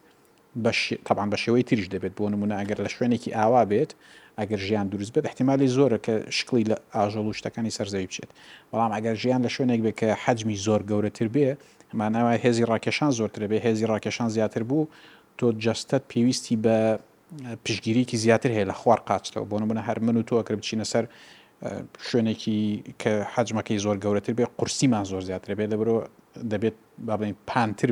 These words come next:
بیتەوە، ئەو، ئەو بوونەوەرە کە دروستە بێ پانتر بێ. یان ئەگەر حەجمی بچووک بێت،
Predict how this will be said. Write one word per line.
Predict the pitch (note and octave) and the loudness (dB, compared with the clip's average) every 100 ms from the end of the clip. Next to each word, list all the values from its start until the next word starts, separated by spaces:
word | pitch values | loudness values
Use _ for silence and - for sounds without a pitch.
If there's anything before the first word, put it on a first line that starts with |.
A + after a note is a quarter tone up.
| G#2+ | 0
بیتەوە، | G2 - - | -4 -4 -2
ئەو، | A#2 G#2+ - | 0 -2 0
ئەو | C3 A#2+ A2 A2+ | 2 2 0 -4
بوونەوەرە | A2 A2 A2 G#2+ | 0 2 4 2
کە | A2 | -2
دروستە | G#2 G#2+ A2+ | -8 -8 -8
بێ | A2 | -4
پانتر | G2+ F#2+ G2+ | -4 -4 -10
بێ. | G2+ - - - | -12 -14 -20 -4
یان | A#2+ A#2 | 0 2
ئەگەر | A2 A2+ A2+ - - F#2 G2 | 2 0 0 -6 -14 -12 -2
حەجمی | B2 A#2 A2+ | -2 0 -2
بچووک | G#2 - G#2+ G#2+ | -2 -4 -6 0
بێت، | A2+ | 0